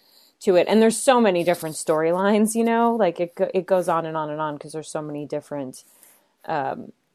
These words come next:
versions and, um, avatars of these, each Transformer, but it's so cool. And, you know, there's, there's fans that know everything about every single <laughs> Autobot, Decepticon. I mean, it's,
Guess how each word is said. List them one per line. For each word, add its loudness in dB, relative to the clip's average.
versions -4
and, -8
um, -10
avatars 0
of -2
these, -10
each -8
Transformer, -10
but -6
it's -2
so 2
cool. 2
And, -2
you 0
know, 0
there's, 2
there's 0
fans -6
that -6
know -8
everything -2
about -4
every -4
single -2
<laughs> -8
Autobot, 4
Decepticon. -2
I -4
mean, -6
it's, -4